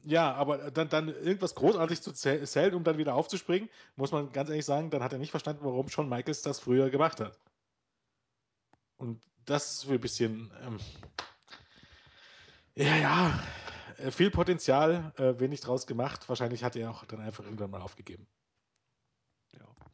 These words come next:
Speaker 1: Hat gesagt.
Speaker 2: Na gut, vielleicht,
Speaker 1: Sei es drum.
Speaker 2: äh,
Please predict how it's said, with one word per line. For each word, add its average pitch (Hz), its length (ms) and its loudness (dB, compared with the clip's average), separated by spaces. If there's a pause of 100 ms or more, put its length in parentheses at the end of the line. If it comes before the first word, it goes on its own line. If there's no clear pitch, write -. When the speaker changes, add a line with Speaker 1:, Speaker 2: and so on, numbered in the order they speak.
(120)
Speaker 1:
Hat 87 100 -12
gesagt. - 440 -8 (340)
Speaker 2:
Na 123 140 -4
gut, 110 220 -10 (220)
vielleicht, 131 340 -4
Speaker 1:
Sei - 80 -6
es 98 80 -6
drum. 123 120 -2
Speaker 2:
äh, 120 60 -8